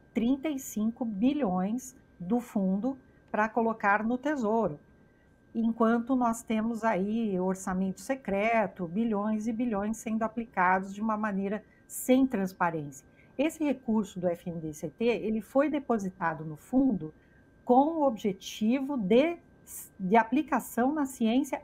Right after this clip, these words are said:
e tecnologia. Ele não poderia ser utilizado para outras coisas. E ele foi,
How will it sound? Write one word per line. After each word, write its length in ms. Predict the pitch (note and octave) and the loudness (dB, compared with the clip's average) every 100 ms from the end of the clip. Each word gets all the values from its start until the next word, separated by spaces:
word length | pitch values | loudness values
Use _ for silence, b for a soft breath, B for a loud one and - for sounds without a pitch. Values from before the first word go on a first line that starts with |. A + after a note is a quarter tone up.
| - | 0
e 160 | B3+ F#4+ | 0 0
tecnologia. 840 | F#4+ F#4+ D#4 D#4+ G#3 G#3+ A3+ D3+ - b b b | -4 -2 0 0 -2 -2 -2 -4 -18 b b b
Ele 240 | A#3+ B3+ | 4 4
não 420 | A#3+ A#3 B3+ D4+ | 4 4 6 4
poderia 540 | F4 D#4 B3 G#3 A#3 C4 | 2 0 0 0 2 0
ser 260 | C4 A3 | 0 -4
utilizado 640 | G#3+ G3 G3+ F#3+ F3 G3+ G#3 | -4 -8 -6 -2 2 0 2
para 300 | B3 B3+ A3 | 2 4 4
outras 520 | G#3 C4+ C#4 F#3+ D#3+ | 4 4 2 -6 -8
coisas. 560 | - D#3+ D3+ - - - b b b | -8 -8 -8 -12 -20 -20 b b b
E 140 | G#3+ G#3 | -2 2
ele 180 | A3 A#3+ | 4 2
foi, 540 | A#3+ - G3+ A3 A#3 | -2 0 2 2 -2